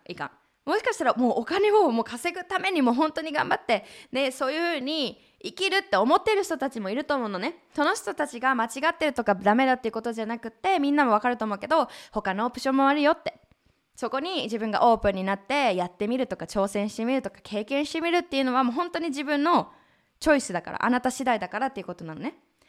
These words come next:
で、アリスもわかってる。もうここにいるみんなは、きっとね、豊かな、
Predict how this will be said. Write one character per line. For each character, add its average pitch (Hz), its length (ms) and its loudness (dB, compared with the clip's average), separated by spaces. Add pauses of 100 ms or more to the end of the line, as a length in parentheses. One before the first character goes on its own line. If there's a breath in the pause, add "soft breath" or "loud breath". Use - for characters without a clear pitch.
(220 soft breath)
で、 302 80 -4
ア 381 220 2
リ 403 80 0
ス - 120 -6
も 247 140 2
わ 208 80 4
か 294 100 4
っ 285 60 -2
て - 80 -2
る。 208 80 -4
も 262 120 2
う - 20 -8
こ 262 120 -6
こ 302 100 0
に 370 120 -2
い 381 60 -2
る 370 80 -2
み 339 160 -2
ん 370 80 -2
な 349 120 2
は、 269 400 4 (420 soft breath)
き 240 100 -14
っ 233 60 -16
と 294 80 2
ね、 311 240 0 (180)
豊 302 260 -2
か 226 100 2
な、 185 220 -6